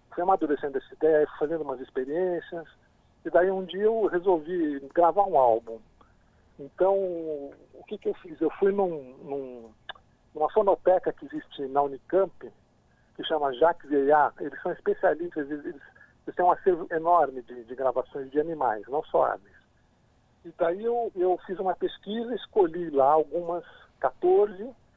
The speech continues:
e fiz esse trabalho de, de, de, de conversação mesmo com as aves, treinando durante algum tempo, um, dois meses,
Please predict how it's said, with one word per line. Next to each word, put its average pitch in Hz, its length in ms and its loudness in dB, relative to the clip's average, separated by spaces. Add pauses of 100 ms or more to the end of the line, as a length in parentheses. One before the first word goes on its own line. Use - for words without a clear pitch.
(520)
e 160 80 -8
fiz 226 240 -4
esse - 180 -8
trabalho 185 520 0
de, 135 220 -14
de, 127 180 -20
de, 123 240 -20
de 120 200 -20 (320)
conversação 190 840 2
mesmo 147 320 -2
com 135 80 -4
as 131 160 -4
aves, 147 380 0 (640)
treinando 170 580 2
durante 147 320 -4
algum 127 220 -4
tempo, 160 520 -4
um, 175 120 -2
dois 139 260 0
meses, 170 420 -4